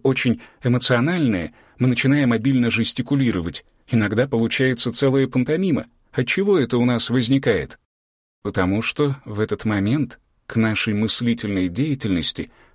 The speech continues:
присоединяется и двигательный центр", сразу же начал объяснять великий учитель. "Потому что двигательный центр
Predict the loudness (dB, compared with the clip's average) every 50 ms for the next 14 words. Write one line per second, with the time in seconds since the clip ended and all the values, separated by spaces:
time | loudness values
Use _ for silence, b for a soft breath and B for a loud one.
0 | b b -4 -2 0 0 0 0 0 0 0 0 2 2 2 0 0 0 -2 -2
1 | -2 -4 -4 -6 -6 -4 -4 -6 -4 -4 -4 -4 -6 -6 -6 -4 -2 0 0 0
2 | 0 -2 0 0 0 0 0 -2 -4 -4 -6 -8 -8 _ _ _ _ _ _ _
3 | -4 -2 -2 0 0 0 0 0 -2 -2 -2 0 0 0 0 0 0 -2 0 0
4 | -2 -2 -2 -4 -2 -4 -2 -2 -2 -4 -4 -6 -10 -8 -8 -6 -4 -4 -4 -4
5 | -4 -6 -6 -6 -4 -4 -2 -4 -4 -4 -4 -6 -6 -8 -10 -10 _ _ _ _
6 | _ _ _ _ _ _ _ _ _ _ _ -8 -6 -4 -2 0 -2 -2 -2 -4
7 | -6 -6 -6 -6 -4 -6 -6 -4 -4 -4 -4 -4 -6 -4 -4 -4 -2 -2 -2 -2
8 | -2 0 0 0 0 0 -2 -4 -4